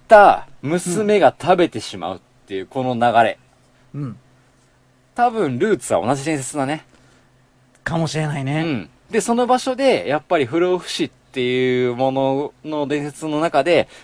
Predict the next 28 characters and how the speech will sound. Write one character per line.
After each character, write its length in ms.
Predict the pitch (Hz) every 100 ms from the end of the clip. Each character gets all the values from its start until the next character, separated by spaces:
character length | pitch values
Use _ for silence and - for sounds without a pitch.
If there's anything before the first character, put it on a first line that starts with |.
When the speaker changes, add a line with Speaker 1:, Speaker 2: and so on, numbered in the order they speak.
| -
Speaker 1:
カ 160 | 156
ノ 140 | 147 175
エ 80 | 170
サ 120 | 131
ル 60 | 117
っ 40 |
て 240 | - - 104
い 60 |
う 40 | 95
キ 180 | -
ー 40 | 113
ワ 80 | 110
ー 40 |
ド 60 | 98
が 60 |
出 100 | 95
て 120 | 98
く 100 | 95
る 120 | 87 90
っ 180 | _ -
て 80 |
い 80 | 87
う 60 | 87
点 200 | 107 92
で 120 | 95
は、 320 | 98 101 82 - -
Speaker 2:
う 80 | 160
ん。 180 | 120